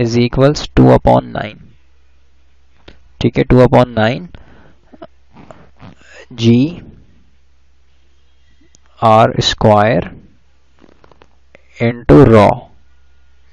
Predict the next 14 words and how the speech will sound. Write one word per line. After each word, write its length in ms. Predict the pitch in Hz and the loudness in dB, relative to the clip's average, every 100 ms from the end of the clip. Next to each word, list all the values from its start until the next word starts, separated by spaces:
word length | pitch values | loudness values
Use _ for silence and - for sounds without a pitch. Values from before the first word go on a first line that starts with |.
| - - - - - | -20 -20 -20 -20 -20
सही 240 | - 117 123 | -2 0 0
है, 140 | 240 - _ _ _ _ _ - - - 117 | -4 -12 _ _ _ _ _ -20 -20 -10 0
divide 360 | 113 113 113 | 2 2 2
by 140 | 117 160 185 - - - - - - - - - - - - - - - - - - - - | 2 0 -4 -20 -20 -20 -20 -20 -20 -20 -20 -20 -20 -20 -20 -20 -20 -20 -20 -20 -20 -20 -10
eta। 400 | 117 113 - - - - - - _ _ - - _ _ | -6 -4 -4 -4 -8 -20 -20 -20 _ _ -20 -20 _ _
तो 100 | 147 | -2
this 220 | 131 131 151 | 0 0 2
is 180 | 143 - | 0 2
the 180 | 151 - - - 123 | 0 0 -6 -14 -6
another 300 | 123 131 151 - | -2 0 0 0
form 400 | 110 107 117 139 - _ _ _ _ - _ _ _ | 2 2 0 -4 -20 _ _ _ _ -20 _ _ _
of 460 | - 117 113 113 - - | 0 4 4 2 -4 -4
terminal 400 | 117 117 120 135 123 | -4 -2 -4 -4 -2
velocity, 460 | 110 110 - - | -2 -2 -6 -12